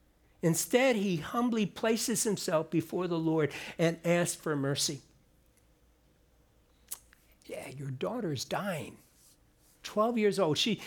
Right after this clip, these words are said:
in that culture, she is at the brink, at the threshold of womanhood.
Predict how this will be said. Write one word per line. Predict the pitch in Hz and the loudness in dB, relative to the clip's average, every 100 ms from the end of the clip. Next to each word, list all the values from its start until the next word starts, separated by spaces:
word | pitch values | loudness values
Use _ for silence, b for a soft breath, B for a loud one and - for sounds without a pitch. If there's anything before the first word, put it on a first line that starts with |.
| B | B
in | 185 170 | 2 4
that | 254 330 - | 4 2 -2
culture, | 277 269 269 170 | 2 2 2 0
she | - 240 247 220 | 2 2 0 0
is | 185 | 2
at | 185 180 | 2 2
the | 170 | -2
brink, | 120 185 226 247 - - - - | -2 -2 0 0 -2 -12 -14 -10
at | 156 | -8
the | 170 | -8
threshold | - - 226 - 170 143 127 - B B - | -6 -2 -2 -2 -4 -6 -10 -16 B B -2
of | 147 | 0
womanhood. | 165 196 175 120 120 | 2 4 2 0 -6